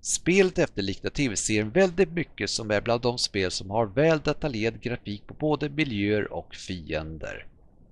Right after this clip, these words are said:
Det här är bland de mest svåraste spelen som jag spenderade lång tid i min barndom där man måste vara noggrann med att hoppa på plattformar,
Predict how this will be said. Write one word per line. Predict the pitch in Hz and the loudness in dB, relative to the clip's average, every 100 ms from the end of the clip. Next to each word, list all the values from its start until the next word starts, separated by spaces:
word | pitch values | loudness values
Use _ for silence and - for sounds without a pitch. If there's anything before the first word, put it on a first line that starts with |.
| - | -6
Det | 90 | 0
här | 113 147 | 4 6
är | 151 | 4
bland | 151 156 | 4 2
de | 165 165 | 2 0
mest | 180 - | 0 -2
svåraste | - 175 113 117 - | -2 2 2 0 -4
spelen | - 101 101 110 | -4 -2 -2 -2
som | - - | -4 -4
jag | 95 | -4
spenderade | - 139 110 107 120 | -2 -4 -2 -2 -2
lång | 107 123 | -2 -2
tid | - 147 151 | -2 -2 0
i | 143 | -2
min | 127 120 | -6 0
barndom | 135 90 92 90 | 2 2 -2 -6
där | 90 | -6
man | 95 98 | -4 -4
måste | 110 - 104 | -4 -4 -2
vara | 107 120 | 0 0
noggrann | 143 147 101 135 156 | 0 -2 -2 0 0
med | 151 | 2
att | 151 | -2
hoppa | - 135 - 110 | -4 -6 -2 0
på | 107 120 | 0 -4
plattformar, | - 147 - - 82 90 90 87 69 | -4 -2 -2 -6 -4 -2 -2 -2 -4